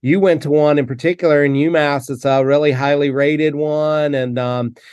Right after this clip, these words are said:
and, and then, you know, you got to work for, uh, for Kraft Enter-, Entertainment, or it was, is it the Kraft Group or Kraft Entertainment? What is it?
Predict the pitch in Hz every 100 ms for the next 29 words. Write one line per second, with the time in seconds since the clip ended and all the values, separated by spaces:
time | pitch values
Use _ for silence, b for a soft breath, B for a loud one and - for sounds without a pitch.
0 | B - 131 139 - 131 127 143 143 139
1 | 139 135 131 135 135 139 127 135 135 -
2 | 131 127 127 127 131 139 123 123 123 120
3 | 123 120 135 135 131 135 139 165 139 123
4 | 143 143 147 156 127 131 165 135 143 135
5 | 117 120 127 139 120 120 120 160 156 117
6 | 120 170 196 196 139 147 147 147 151 139
7 | 151 160 170 151 151 156 170